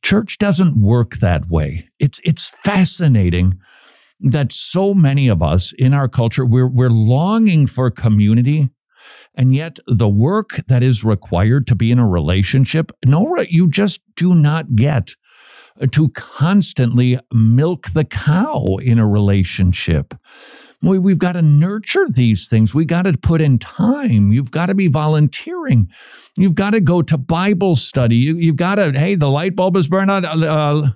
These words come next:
I'm going to the closet to get a new bulb. That, that's participating in the life of church. And I think with that, then, if you will, you buy some cred to be able to criticize. But please note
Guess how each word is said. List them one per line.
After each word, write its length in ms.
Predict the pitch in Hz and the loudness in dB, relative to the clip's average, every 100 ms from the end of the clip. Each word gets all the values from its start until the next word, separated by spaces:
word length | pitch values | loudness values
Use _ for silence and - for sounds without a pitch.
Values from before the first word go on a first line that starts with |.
| - | -2
I'm 140 | 165 | 0
going 180 | 175 180 | 0 2
to 60 | 156 | 0
the 60 | |
closet 380 | 127 151 147 127 | 0 -2 0 0
to 80 | 127 | 0
get 140 | 131 | 0
a 40 | 127 | 0
new 180 | 123 113 | 2 2
bulb. 380 | 110 95 90 - - - - - | 0 0 -2 -6 -20 -20 -20 -8
That, 500 | 180 185 190 214 226 160 | -4 0 2 2 0 -2
that's 260 | 220 - | -4 -4
participating 960 | - 208 175 - 202 220 175 180 165 151 | -2 -2 0 -2 -2 -2 -4 0 2 4
in 80 | 143 | 2
the 80 | |
life 320 | 135 143 147 139 | 2 0 -2 -2
of 120 | 120 | -2
church. 300 | - 208 180 | 0 -2 -2
And 140 | 170 | 0
I 80 | 180 | 0
think 240 | 165 320 - | 0 -4 -2
with 240 | 139 117 | 0 2
that, 240 | 101 101 107 | -2 -4 -2
then, 420 | 117 120 170 - _ | 0 0 0 -4 _
if 220 | - 180 | -6 -6
you 120 | 294 151 | -2 0
will, 180 | 127 | 2
you 160 | 143 156 | 2 2
buy 800 | 131 - 67 71 80 104 160 196 - _ _ _ - - - | 0 -2 -8 -8 -4 0 0 0 -6 _ _ _ -20 -6 -6
some 540 | - 147 127 104 85 _ - | -2 0 2 2 -2 _ -6
cred 640 | - 107 101 131 175 143 _ _ _ _ _ - | -2 0 0 2 2 0 _ _ _ _ _ -4
to 80 | 190 | 0
be 220 | 190 214 | 2 2
able 580 | 233 359 381 175 202 190 - _ - | 2 0 0 0 0 -2 -8 _ -4
to 100 | 196 | -4
criticize. 800 | 170 - 339 339 302 - 101 98 | -2 -2 -2 -2 -2 -2 0 0
But 260 | 117 117 - | 0 -4 -2
please 420 | 139 202 226 190 | 0 2 0 0
note 360 | 185 196 180 | 0 2 0